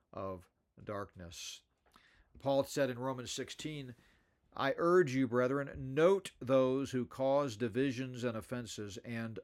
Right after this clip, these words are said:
avoid them." You know that Greek word translated note there, when he says, "Note those who cause divisions and offenses contrary to the doctrine which you have learned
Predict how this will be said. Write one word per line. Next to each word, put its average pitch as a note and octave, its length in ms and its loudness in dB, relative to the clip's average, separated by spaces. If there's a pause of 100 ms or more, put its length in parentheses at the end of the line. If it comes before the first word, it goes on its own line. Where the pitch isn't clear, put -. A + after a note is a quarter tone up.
avoid A#2 800 -2
them." F2 460 -12 (880)
You D#3 80 -6
know E3+ 60 0
that C#3+ 180 2
Greek D#3+ 280 0
word C#3+ 300 0
translated C3 600 -4
note A#2 480 -2
there, C3+ 420 -4 (260)
when A2+ 120 -12
he A2+ 60 -10
says, G#2 260 -8
"Note G#2+ 420 -6
those B2+ 260 -2
who A#2+ 80 -8
cause A#2 300 -8
divisions A#2+ 560 -8
and G2+ 100 -10
offenses A#2+ 480 -10
contrary A#2 640 -6
to A2 120 -8
the G2+ 80 -8
doctrine A2 400 -6
which G#2 180 -14
you A2+ 60 -6
have F#2+ 120 -8
learned B2 440 -14